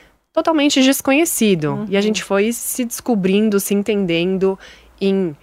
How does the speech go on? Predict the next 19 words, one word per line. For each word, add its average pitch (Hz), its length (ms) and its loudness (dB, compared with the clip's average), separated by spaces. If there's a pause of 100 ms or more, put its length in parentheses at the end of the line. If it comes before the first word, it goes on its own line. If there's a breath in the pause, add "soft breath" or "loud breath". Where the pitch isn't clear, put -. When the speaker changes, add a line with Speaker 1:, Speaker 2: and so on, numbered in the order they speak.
(920 soft breath)
Speaker 1:
de 185 100 -4
que - 220 -2
maneira 208 540 2
a 160 40 0
gente 165 200 -6
poderia 156 340 -2
cuidar 160 680 -4
do 185 140 -4
meu 139 200 -4
pai, 151 580 -2
e 151 80 -4
aí 151 100 -2
eu 151 80 -2
quero 151 160 -6
entrar 147 240 -4
no 143 100 -6
que 143 100 -14
você 139 240 -10
falou, 175 440 -6